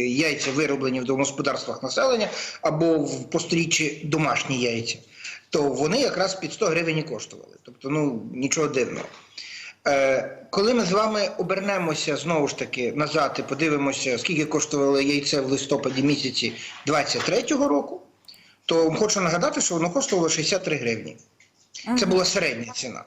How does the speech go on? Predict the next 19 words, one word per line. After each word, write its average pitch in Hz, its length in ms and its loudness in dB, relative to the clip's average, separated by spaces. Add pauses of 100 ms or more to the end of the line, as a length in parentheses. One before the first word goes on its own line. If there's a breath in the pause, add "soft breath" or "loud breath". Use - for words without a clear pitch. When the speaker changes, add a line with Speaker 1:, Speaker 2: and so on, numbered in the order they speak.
(800 soft breath)
Speaker 1:
Е, 147 260 4
в 175 80 2
Україні 254 420 2
зараз, 233 720 0
ну, 196 140 -4
ви 180 120 0
сказали, 175 400 0
там, 160 200 -2
до 165 80 0
семидесяти 170 520 0
шести, 220 400 0
але, 190 220 4
е, 247 260 2 (500)
ну, 170 180 4
в 151 80 2
реальній 202 320 2
дійсності 180 500 -2
це, 196 200 -2
е, 147 840 2